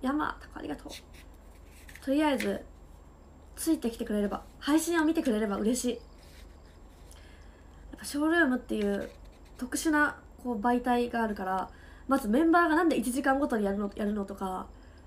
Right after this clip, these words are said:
なんでちょっとずつ時間ずらしていくのとか、わかんないじゃないですか。これはもうとりあえずついてきてください。<laughs> カウントって何？みたいな。はい。そして、捨て星して二度寝。はい。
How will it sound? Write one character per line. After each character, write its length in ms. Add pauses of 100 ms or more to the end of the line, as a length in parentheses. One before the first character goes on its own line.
(180)
な 120
ん 20
で 80
ち 80
ょ 20
っ 40
と 80
ず 80
つ 140
時 120
間 180
ず 80
ら 100
し 80
て 100
い 60
く 100
の 200
と 120
か、 280
わ 100
か 140
ん 60
な 80
い 60
じ 40
ゃ 40
な 60
い 40
で 60
す 60
か。 140 (880)
こ 100
れ 60
は 80
も 100
う 20
と 80
り 80
あ 40
え 20
ず 100
つ 160
い 60
て 100
き 60
て 80
く 80
だ 80
さ 160
い。 80 (580)
<laughs> 520
カ 140
ウ 100
ン 60
ト 100
っ 60
て 120
何？ 260
み 80
た 60
い 40
な。 40 (1800)
は 100
い。 60 (1600)
そ 160
し 120
て、 240 (160)
捨 100
て 100
星 260
し 80
て 120
二 100
度 120
寝。 220 (140)
は 120
い。 120